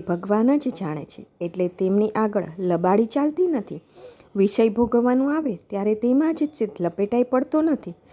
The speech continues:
તેના પર ભગવાનની ખરી કૃપા થઈ એમ સમજવું. ભગવાનથી વેગળા ન રહેવું, તેમનું વિસ્મરણ ન થવા દેવું,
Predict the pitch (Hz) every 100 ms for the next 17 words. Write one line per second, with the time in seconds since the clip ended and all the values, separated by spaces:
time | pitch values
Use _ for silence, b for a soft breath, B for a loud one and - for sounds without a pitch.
0 | b b - 185 208 285 330 285 180 196
1 | 190 196 220 285 - 185 170 - 180 185
2 | 180 - - 175 165 165 - 156 156 -
3 | 175 _ B B B B 202 240 277 339
4 | 339 262 190 202 262 320 302 202 165 165
5 | 165 _ - 185 202 262 277 196 170 220
6 | 208 196 175 165 160 165 156 156 165